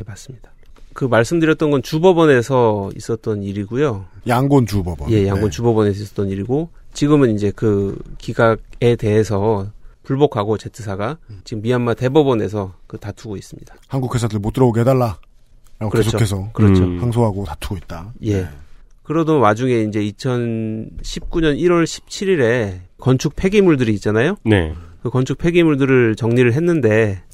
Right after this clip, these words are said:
Speaker 1: 고철이 한 사 톤 정도 나왔어요.
Speaker 3: 네.
Speaker 2: 그건 뭐
Speaker 1: 그래서
Speaker 2: 큰 건물에서
Speaker 1: 예.
Speaker 2: 나오는 그 건축 자재로는 그렇게 뭐 많은 양도 아닌 것 같은데.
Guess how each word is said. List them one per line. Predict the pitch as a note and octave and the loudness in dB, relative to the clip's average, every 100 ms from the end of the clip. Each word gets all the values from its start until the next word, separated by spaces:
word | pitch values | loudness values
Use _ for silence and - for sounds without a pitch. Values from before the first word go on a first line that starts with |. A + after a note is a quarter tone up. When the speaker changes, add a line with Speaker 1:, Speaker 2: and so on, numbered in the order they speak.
| - - - | -20 -20 -4
Speaker 1:
고철이 | - C#3+ E3+ | -2 0 2
한 | C#3+ | 0
사 | B2 F#3 | 0 -4
톤 | G3+ F#3+ | -2 -2
정도 | D3 C#3+ | -2 -2
나왔어요. | A#2 G2 - G#2+ A#2 | -4 -6 -8 -6 0
Speaker 3:
네. | G#2 F#2+ D#2 D#2 - | 4 4 2 -10 -12
Speaker 2:
그건 | - G3+ | 0 2
뭐 | G3+ | 4
Speaker 1:
그래서 | B2+ | 2
Speaker 2:
큰 | - B3 | 0 2
건물에서 | B3 A#3+ A3+ G#3 F3+ D3+ C3 B2+ C3+ E3+ | 4 4 4 4 4 6 4 2 0 2
Speaker 1:
예. | |
Speaker 2:
나오는 | C3+ C3 D#3 D#3 D3 C3+ A#2 G2+ | 2 2 2 0 0 0 -2 -6
그 | - A#2 | -4 -4
건축 | A2+ B2+ C3 C#3+ | -2 -4 -4 -4
자재로는 | - C3+ B2+ A#2+ A2+ A#2 C3+ C#3+ | 0 2 4 4 2 0 -2 -6
그렇게 | - - - | -10 -12 -8
뭐 | D#3 | -6
많은 | F2 G#2+ C3+ | -4 -4 -4
양도 | A#2+ B2 | -6 -6
아닌 | F#2+ E2+ | -8 -8
것 | F2 | -10
같은데. | - - - - | -12 -16 -18 -16